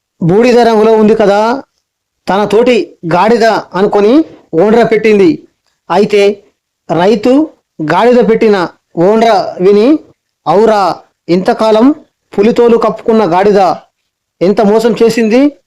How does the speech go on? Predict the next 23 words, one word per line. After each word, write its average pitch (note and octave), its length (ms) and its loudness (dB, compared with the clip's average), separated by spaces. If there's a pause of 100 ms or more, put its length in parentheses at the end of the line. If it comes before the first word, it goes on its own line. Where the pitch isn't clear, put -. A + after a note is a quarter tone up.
(220)
దీనిని A3 680 2 (580)
దయ G3 540 2
తలచకూడదు" F3+ 920 0 (180)
అని G#3+ 440 0
బాణం F#3+ 300 0
వేశాడు. F3 640 0 (420)
ఆ F3 140 -2
బాణం F#3+ 400 2
దెబ్బకు G3+ 500 0 (380)
గాడిద G3 260 2
చనిపోయింది. G3 800 0 (280)
ఈ G3+ 160 0
కథలోని A3+ 640 0
నీతి G#3+ 400 0
ఏమిటంటే, A3 760 0 (580)
తోలు B3 300 2
మారితే A#3 680 0 (300)
గొంతు G#3+ 320 0
మారదు G#3+ 680 0 (200)
అని G#3 140 0
చెప్పే A3 400 0
నీతి G#3 280 0
కథ. G3 180 -2